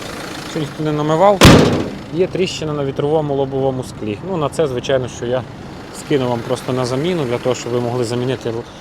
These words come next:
лобове вітрове, купити собі, не знаю, нові ковпачки. Звичайно, що деякі гроші ми вам сторгуємо.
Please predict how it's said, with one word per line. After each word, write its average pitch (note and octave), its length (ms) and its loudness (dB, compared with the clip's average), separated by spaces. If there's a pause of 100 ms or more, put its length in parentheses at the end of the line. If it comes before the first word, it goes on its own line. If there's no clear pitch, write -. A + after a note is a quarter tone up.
(220)
лобове C#3+ 380 6
вітрове, F3 380 0
купити D3 380 0
собі, C#3+ 340 -2 (600)
не C3+ 80 -4
знаю, A#2+ 240 0
нові B2+ 340 2 (120)
ковпачки. C#3+ 540 -2 (800)
Звичайно, C3+ 340 -2
що B2 200 -6 (360)
деякі A#2+ 300 0
гроші A#2+ 320 -4
ми A2 140 -4 (680)
вам A2 160 0
сторгуємо. G#2 560 -2